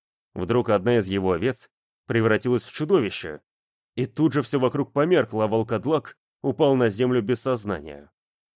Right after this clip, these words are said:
"Жив", облегчённо вздохнул Грака, проверяя пульс Флига. "Угу",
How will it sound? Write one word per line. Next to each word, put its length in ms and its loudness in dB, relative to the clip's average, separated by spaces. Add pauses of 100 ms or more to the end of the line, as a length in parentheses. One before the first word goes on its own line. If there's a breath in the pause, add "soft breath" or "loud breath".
(1300)
"Жив", 600 -6 (440)
облегчённо 640 2
вздохнул 460 0
Грака, 480 -4 (100)
проверяя 520 4
пульс 280 -6
Флига. 480 -4 (640)
"Угу", 520 2